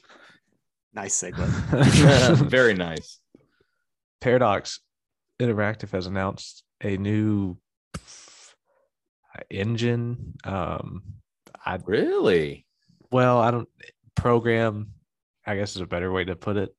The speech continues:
Speaker 2: Um, but it's called Unbound. And it is solely for the purpose of fans of their game, uh, Vampire the Masquerade, to
Speaker 3: Oh,
Speaker 2: make
Speaker 3: sick.
Speaker 2: new Vampire the Masquerade games.
Speaker 3: Oh,
Speaker 2: Um,
Speaker 3: look,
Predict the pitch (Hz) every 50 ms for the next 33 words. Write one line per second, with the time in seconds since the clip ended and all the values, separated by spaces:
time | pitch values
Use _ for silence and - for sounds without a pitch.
0 | _ _ _ 107 92 87 80 65 64 - - 107 - _ _ _ - 82 - -
1 | - 113 85 85 107 113 104 98 90 101 101 95 87 90 92 92 104 - _ _
2 | _ _ _ _ _ _ _ _ _ _ _ _ _ _ _ _ _ _ _ _
3 | _ _ _ _ _ - 113 110 104 101 107 131 160 156 - - - - - 117
4 | 113 110 113 113 110 107 104 - - - - - - - - _ _ - - -
5 | - 135 127 131 139 139 135 131 - 123 110 - - 120 110 113 117 110 - -
6 | - - - _ _ _ _ _ _ _ _ _ _ _ _ _ - - 110 107
7 | 110 107 104 98 104 90 98 98 92 104 101 101 101 101 101 92 98 95 95 95
8 | - - - 98 101 90 87 85 82 95 98 95 92 - 95 92 92 87 87 87
9 | 87 90 - - - 90 87 95 98 95 95 - - - 95 92 90 156 104 -
10 | - - - - _ _ _ _ _ - - - - 165 180 117 85 - - -
11 | _ _ _ 110 104 107 113 113 113 113 113 113 110 107 104 107 - _ _ _
12 | _ _ _ - 98 104 104 101 107 104 104 107 107 98 95 101 104 - - 101
13 | 101 107 107 107 104 95 80 78 80 - - - - - _ _ _ _ - -
14 | 95 92 92 92 85 85 - 90 113 139 - - -